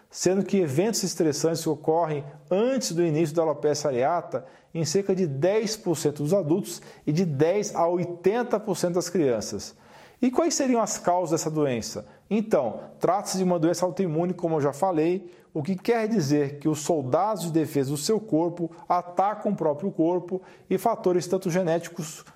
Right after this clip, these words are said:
como ambientais podem estar envolvidos. Estudos feitos com gêmeos idênticos mostram que existe uma taxa de concordância de cinquenta e cinco por cento,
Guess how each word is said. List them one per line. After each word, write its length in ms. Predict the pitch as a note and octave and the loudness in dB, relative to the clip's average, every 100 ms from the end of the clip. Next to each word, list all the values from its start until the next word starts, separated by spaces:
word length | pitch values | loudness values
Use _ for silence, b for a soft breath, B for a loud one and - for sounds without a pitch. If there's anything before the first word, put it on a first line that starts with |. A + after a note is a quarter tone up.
| _ | _
como 320 | - D#3+ D#3+ - | -2 0 -2 0
ambientais 840 | G3 A#3+ A3 G3 E3+ D3+ D3+ D#3+ D#3+ | 0 2 2 2 2 0 0 0 -2
podem 300 | - G#3 E3+ | 0 0 0
estar 260 | - D#3 | 0 0
envolvidos. 720 | E3 D#3 E3 B2+ A2 A2 - B B B - | 2 0 0 2 0 -2 -14 B B B -2
Estudos 420 | F3 D#3+ B3+ C4 | 0 2 0 2
feitos 280 | - G3 G3 | 2 2 0
com 200 | - E3 | -2 0
gêmeos 300 | C#3+ D3+ C#3 | 2 0 0
idênticos 540 | E3 D3 F3 - E3+ | 0 0 0 -2 -2
mostram 500 | C#3 C#3 F3+ F#3 D#3 | 0 2 0 -2 -4
que 100 | D3+ | -2
existe 220 | D3+ C#3+ F#3+ | -2 -2 0
uma 180 | D#3+ | 0
taxa 380 | D3 E3 D#3+ D3+ | 0 0 0 -2
de 80 | D3 | -4
concordância 760 | D3 D#3 D3+ C#3+ A#2+ C#3+ D#3+ | -2 -2 0 0 2 0 0
de 80 | D#3 | -4
cinquenta 540 | C#3 G#3+ G#3 G3+ A#3+ A3+ | -4 -2 0 0 0 -2
e 20 | |
cinco 240 | - F#3+ | -2 -2
por 120 | F#3 | -4
cento, 420 | - C#3+ A2 G2+ | -2 0 0 -2